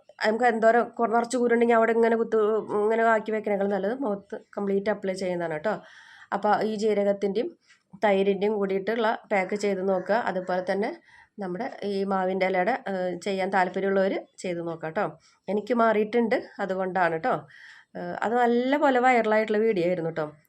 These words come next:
അപ്പോൾ അത് ഒന്നും ഒരു ഗുണമില്ലാതെ അങ്ങനെ മാ-, വൈറലാവില്ലല്ലോ, ഒരു വീഡിയോ അങ്ങനെ വൈറലാവില്ല. അത് ഒരു ഗുണമുള്ളത് കൊണ്ട് തന്നെയാണ്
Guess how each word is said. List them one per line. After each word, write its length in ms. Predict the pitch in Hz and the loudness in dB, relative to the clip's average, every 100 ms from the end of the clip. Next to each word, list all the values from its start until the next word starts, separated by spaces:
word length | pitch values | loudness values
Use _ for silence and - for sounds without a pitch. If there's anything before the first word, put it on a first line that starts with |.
| - | -8
അപ്പോൾ 160 | 185 | -2
അത് 120 | 190 214 | 0 0
ഒന്നും 260 | - 202 214 | 0 0 0
ഒരു 120 | 226 208 | 0 2
ഗുണമില്ലാതെ 540 | 220 190 220 233 226 | 2 2 2 4 4
അങ്ങനെ 180 | 240 240 | 4 4
മാ-, 220 | 247 220 - 208 226 233 | 4 2 0 -4 0 2
വൈറലാവില്ലല്ലോ, 760 | 214 208 233 220 208 214 185 | 4 4 4 4 4 2 0
ഒരു 120 | 180 | 0
വീഡിയോ 300 | 220 254 233 247 | 0 0 4 4
അങ്ങനെ 200 | 240 254 | 4 6
വൈറലാവില്ല. 640 | 226 208 226 208 196 180 233 - - - - - | 4 4 4 4 2 0 -2 -4 -20 -20 -14 -8
അത് 180 | 196 202 220 - | -4 -2 -2 -2
ഒരു 160 | 208 214 | 0 2
ഗുണമുള്ളത് 420 | 226 226 226 226 | 2 2 2 2
കൊണ്ട് 220 | 226 226 | 2 0
തന്നെയാണ് 600 | 240 226 226 240 226 226 | 2 0 2 4 4 4